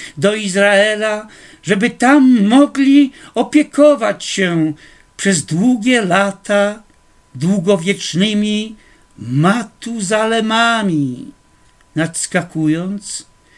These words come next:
jako szabezgoje z kulami ortopedycznymi. Wracając do nazwiska Mackiewicz na Wawelu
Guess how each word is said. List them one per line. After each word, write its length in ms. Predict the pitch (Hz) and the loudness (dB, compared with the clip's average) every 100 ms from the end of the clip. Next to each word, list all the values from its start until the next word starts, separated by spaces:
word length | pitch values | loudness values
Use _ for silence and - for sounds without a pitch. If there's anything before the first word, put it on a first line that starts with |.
| _ - | _ -8
jako 280 | 175 208 190 | -6 -2 -2
szabezgoje 1160 | 196 175 170 147 123 147 185 208 214 214 220 - - - | 0 0 -2 -4 -4 0 0 0 -4 -8 -12 -18 -20 -10
z 180 | - - | -8 -4
kulami 960 | 240 247 233 233 190 160 151 160 180 _ _ _ - | 2 4 4 2 -2 -4 -6 -6 -10 _ _ _ 0
ortopedycznymi. 1300 | 185 170 190 - 180 165 156 - 165 160 151 156 - _ _ _ _ _ _ _ _ _ _ _ _ _ - | 0 0 -6 -2 -4 -4 -8 -2 0 2 0 -4 -10 _ _ _ _ _ _ _ _ _ _ _ _ _ -18
Wracając 1040 | 120 151 151 - 220 233 233 226 - - - - 151 | -6 -2 -2 0 0 0 -2 -6 -6 -10 -8 -8 -4
do 440 | 175 180 175 180 | 0 2 0 -2
nazwiska 920 | 165 165 131 156 165 - 170 160 160 - | -2 -2 -2 -6 -8 -6 -2 -2 -2 -4
Mackiewicz 1160 | 156 147 - - 127 110 98 - - - - _ _ _ _ _ - | -4 -4 -8 -12 -12 -14 -18 -20 -16 -16 -16 _ _ _ _ _ -4
na 140 | 156 | -4
Wawelu 720 | 131 110 143 180 202 226 | -4 -6 -2 0 -2 -6